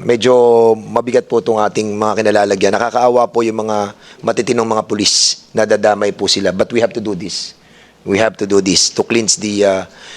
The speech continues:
the, uh, structure of our, uh, P N P. Uh, last na tanong ko na to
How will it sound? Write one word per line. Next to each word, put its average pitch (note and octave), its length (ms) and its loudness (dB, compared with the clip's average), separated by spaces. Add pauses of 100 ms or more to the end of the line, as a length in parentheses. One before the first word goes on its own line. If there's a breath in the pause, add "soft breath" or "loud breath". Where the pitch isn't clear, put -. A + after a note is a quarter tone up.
(140 loud breath)
the, A2 240 2
uh, G2 240 4
structure G#2 560 -2
of G2 160 0
our, G2 400 4
uh, F#2 240 2
P G#2+ 160 -2
N G2 160 0
P. F2 320 -4 (560 loud breath)
Uh, A2+ 480 2
last C#3 240 0
na D#3+ 160 0
tanong E3 160 0
ko F3 160 2
na F3+ 80 0
to E3+ 160 2